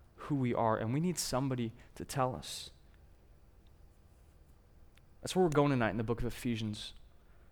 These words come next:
If you got a Bible, you can, you can open it to Ephesians one. We're, we're just gonna be hitting the first fourteen verses.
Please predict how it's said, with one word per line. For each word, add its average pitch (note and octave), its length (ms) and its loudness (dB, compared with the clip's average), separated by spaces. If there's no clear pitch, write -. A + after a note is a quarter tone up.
If - 120 -8
you D3+ 60 2
got E3 120 10
a D3 40 4
Bible, C#3 320 8
you B2 100 2
can, - 220 -2
you B2+ 100 0
can C#3 140 -2
open C3 220 2
it B2 80 -2
to - 80 -4
Ephesians B2 480 0
one. A2+ 460 2
We're, B2 220 2
we're C3+ 140 4
just C#3 180 0
gonna D#3+ 120 2
be C3+ 60 2
hitting B2+ 200 0
the B2 60 -2
first C3+ 300 -2
fourteen C#3 500 -2
verses. A#2 520 -4